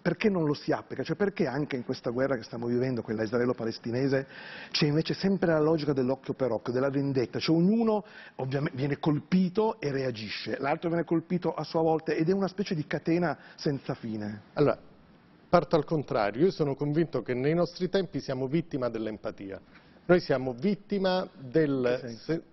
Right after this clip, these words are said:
Speaker 2: siamo vittima, cioè noi non cerchiamo più la soluzione dei problemi, ma ci basta che qualcuno senta i nostri problemi. Eh, pensa alla politica.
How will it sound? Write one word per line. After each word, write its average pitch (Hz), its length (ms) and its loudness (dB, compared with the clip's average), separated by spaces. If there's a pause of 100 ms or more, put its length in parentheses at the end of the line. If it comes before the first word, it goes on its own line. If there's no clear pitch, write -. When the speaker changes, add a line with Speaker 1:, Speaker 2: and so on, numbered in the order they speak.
(260)
Speaker 2:
siamo 208 280 0
vittima, 165 360 2
cioè 190 140 2
noi 190 200 4
non 190 160 2
cerchiamo 170 680 -2
più 214 160 0
la 127 140 2
soluzione 123 500 -6
dei 110 120 -4
problemi, 107 500 -4
ma 170 160 2
ci - 180 -2
basta 147 380 0
che 147 140 -2
qualcuno 180 420 0
senta 147 400 0
i - 20 0
nostri 113 300 -4
problemi. 95 500 -6 (540)
Eh, 156 480 4 (280)
pensa 220 280 0
alla 143 140 0
politica. 101 600 -8